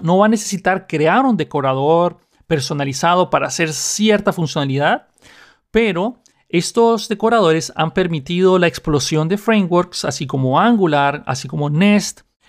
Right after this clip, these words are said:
entre otros, que utilizan los decoradores para que todo, todo lo que ustedes escriban sea algo muy similar. Por ejemplo, en Angular, si ustedes tienen un servicio, si ustedes tienen una directiva, si ustedes tienen algún componente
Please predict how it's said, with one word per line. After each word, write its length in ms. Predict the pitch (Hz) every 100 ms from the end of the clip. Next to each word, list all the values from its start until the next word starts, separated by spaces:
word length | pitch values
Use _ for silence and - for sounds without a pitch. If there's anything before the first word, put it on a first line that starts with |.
| -
entre 360 | 156 135 135 175
otros, 560 | 233 202 147 160 - _ - _
que 120 | - 165
utilizan 440 | 156 165 208 240
los 140 | 233
decoradores 760 | 233 240 240 233 190 175 180 -
para 420 | _ 170 165 160
que 280 | - 135 _ _ -
todo, 460 | 247 240 240 240
todo 340 | 233 202 202 202
lo 100 | 190
que 100 | 143
ustedes 300 | - 160 214
escriban 580 | 202 190 175 175 170 -
sea 540 | - 147 147 151 139 - - _ -
algo 300 | 165 160 156
muy 180 | 147 139
similar. 600 | 147 143 202 220 - _ - - _
Por 160 | 170 -
ejemplo, 380 | 220 156 - _ _ _ _ _ _ _ _ _ _ -
en 180 | 151 175
Angular, 580 | 214 262 208 143 143 190
si 120 | - 147
ustedes 240 | 190 208
tienen 200 | 233 220
un 120 | 220
servicio, 720 | 214 226 190 175 131 151 143 135
si 80 |
ustedes 240 | 135 185 180
tienen 260 | 196 190
una 220 | 175 185 170
directiva, 640 | 139 135 208 208 147 139
si 140 | 139
ustedes 320 | 131 147 147 135
tienen 240 | 160 147
algún 240 | 135 139
componente 760 | 175 170 214 190 165 139 160